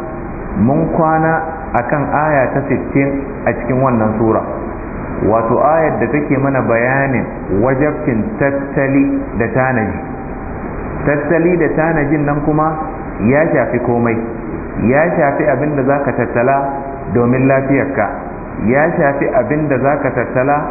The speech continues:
domin rayuwarka, ya shafi abin da za ka tattala domin kariya ga kanka. Ba wai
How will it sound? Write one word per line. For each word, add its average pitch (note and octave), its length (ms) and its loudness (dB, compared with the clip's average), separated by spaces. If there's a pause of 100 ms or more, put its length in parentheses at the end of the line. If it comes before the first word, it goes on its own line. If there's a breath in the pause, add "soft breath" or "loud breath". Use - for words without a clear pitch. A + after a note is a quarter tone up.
(220)
domin C3 480 2 (200)
rayuwarka, B2+ 760 2 (580)
ya D3 320 4
shafi C#3 320 0
abin C#3+ 360 2
da C3 100 2
za C#3 180 2
ka C#3 120 -2
tattala B2 560 0
domin B2+ 360 2
kariya C3+ 420 2
ga A#2+ 140 0
kanka. G#2 280 -2 (840)
Ba A2+ 160 4
wai D3+ 160 2